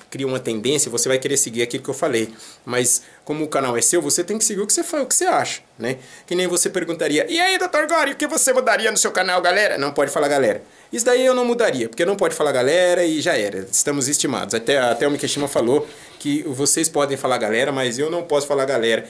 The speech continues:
Gente, pensa numa máquina pesada essa daqui. Deixa eu virar aqui pra ficar melhor. Fica melhor? Não fica, né? Tá igual. Mas o negócio pesa aqui. Se eu pudesse amarrar aqui, mudar, né? Que nem aquele cara que vai no jogo de futebol, chega para pertinho do cara, vai cobrar com a bola. Puf! Aí o cara para, ele para, ele corre.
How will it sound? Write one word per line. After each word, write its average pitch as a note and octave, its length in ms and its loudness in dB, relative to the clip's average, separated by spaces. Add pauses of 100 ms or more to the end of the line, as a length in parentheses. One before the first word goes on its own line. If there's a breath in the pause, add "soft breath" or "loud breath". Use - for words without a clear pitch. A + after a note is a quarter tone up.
(420 loud breath)
Gente, D3 360 -2
pensa D#3 320 -2
numa G#3 140 -2
máquina D3 340 -2
pesada A2+ 420 0
essa A2+ 160 0
daqui. A#2 320 -6 (760)
Deixa - 120 -16
eu D3+ 40 -8
virar A2+ 240 -6
aqui G2+ 180 -12
pra A2+ 140 -10
ficar - 160 -10
melhor. G#2+ 240 -8
Fica G#3 160 -10
melhor? D3+ 360 -4
Não F3+ 120 -14
fica, A3 320 -10
né? F#3 200 -8
Tá - 140 -10
igual. C3+ 420 -4 (300 loud breath)
Mas A#2+ 140 -6
o - 20 -8
negócio C#3+ 300 -2
pesa G#3 340 0
aqui. G3 260 -4
Se - 80 0
eu C#3 40 -6
pudesse F3 340 -2
amarrar D3+ 300 -2
aqui, G3 360 -4 (320 loud breath)
mudar, C#3+ 320 0
né? F3 80 0
Que E3+ 100 -6
nem D3 80 0
aquele D#3+ 140 0
cara C3+ 160 0
que C3 60 -4
vai C#3+ 100 2
no C#3+ 120 0
jogo C3+ 280 -2
de A#2+ 80 -6
futebol, C3 560 -2
chega C#3+ 300 -4
para C#3 180 -2
pertinho C#3+ 380 -4
do C#3 60 -8
cara, D3+ 180 -2
vai C#3+ 160 -8
cobrar D3 240 -4
com - 60 -6
a - 40 -6
bola. - 180 -8
Puf! - 400 -4
Aí F#2+ 80 -4
o - 20 -6
cara - 280 -12
para, - 180 -12
ele - 180 -14
para, - 160 -6
ele - 200 -8
corre. - 280 -6